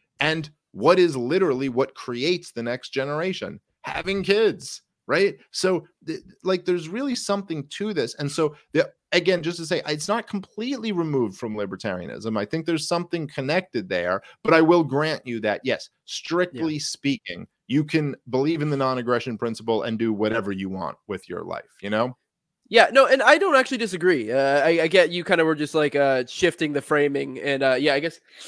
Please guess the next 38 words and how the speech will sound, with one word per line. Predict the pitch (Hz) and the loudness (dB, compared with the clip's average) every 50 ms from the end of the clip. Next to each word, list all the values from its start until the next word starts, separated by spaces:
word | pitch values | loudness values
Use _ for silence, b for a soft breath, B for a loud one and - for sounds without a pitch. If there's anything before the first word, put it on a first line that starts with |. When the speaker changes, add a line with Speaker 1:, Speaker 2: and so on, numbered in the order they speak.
| B B B _ | B B B _
Speaker 2:
but | - 180 | 6 8
I | 196 | 8
don't | 240 277 240 | 10 8 6
disagree. | 208 180 175 175 214 175 117 107 | 4 2 4 4 4 4 4 2
I, | 117 117 95 131 143 135 131 | 0 2 4 4 4 4 2
I, | 139 127 | 2 2
I | 143 139 | 2 2
just | 131 135 127 - | 2 -2 -6 -6
was, | 139 139 120 117 | -6 -8 -6 0
yeah, | 123 139 123 113 110 113 _ | 2 4 4 4 2 -2 _
totally | - 160 151 135 131 131 | -4 -2 0 0 0 -2
making | 127 127 127 - 127 | -2 -4 -4 -6 -10
the | 120 | -8
same | - 143 131 120 | -6 -6 -6 -6
point | 110 139 139 123 101 | -6 -8 -8 -6 -4
you | 139 151 143 | -4 -2 -2
were, | 127 123 117 117 120 | -2 -4 -4 -6 -8
just | 117 117 - | -10 -12 -10
in | 131 | -10
a | 123 | -8
different | 117 127 127 - 120 98 | -8 -8 -8 -8 -8 -4
way. | 123 135 127 120 110 b b b b b b | -2 0 0 0 -2 b b b b b b
But | - 151 151 | 6 10 12
I | 151 147 | 12 12
actually | 147 147 - - 147 135 | 12 10 8 4 2 2
a | 131 | 2
hundred | 139 139 135 117 | 2 2 0 -2
percent | 123 - 143 120 | -2 -2 -2 -4
agree. | 120 113 156 160 143 | -2 0 0 0 2
I | 120 123 | 0 -2
do | 120 117 131 131 127 | -2 -4 -4 -4 -4
think | - - 143 131 123 117 - | -2 -2 -2 -2 -2 -2 -4
that | 127 123 110 | -4 -4 -2
this | 120 131 127 - - | -2 -2 -2 -2 -2
is | 139 127 123 117 - | -2 -2 -2 -2 -2
a, | 123 120 120 120 117 117 113 110 b b b b b b b | -2 -2 -2 -2 -4 -4 -6 -8 b b b b b b b
and, | - 185 180 180 175 175 170 - - - | 6 8 10 10 8 8 4 0 0 2
uh, | 165 | 2